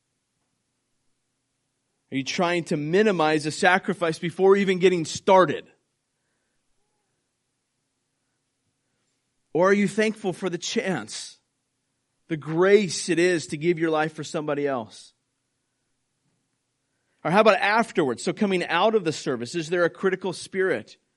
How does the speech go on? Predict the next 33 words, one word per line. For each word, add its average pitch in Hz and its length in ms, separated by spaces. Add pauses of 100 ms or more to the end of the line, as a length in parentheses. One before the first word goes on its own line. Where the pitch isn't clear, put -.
(580)
a 151 120
grumbling, 160 560
a 127 60
regret, 147 720
an 139 100
excessing, 180 800 (100)
excessive 180 640
critiquing 185 640
of 160 140
the 151 60
situation? 165 720 (200)
What's 185 260
your 196 120
spirit 196 560
like 170 320
c-, 214 140
about 170 580 (180)
the 156 80
serving 175 420
at 156 80
which 170 220
you 165 60
just 170 260 (220)
partook 190 480
in? 117 220 (3500)
So - 140
what's 165 180
your 170 100
spirit 190 440
like 139 200
going 151 260
into 196 440
it, 98 240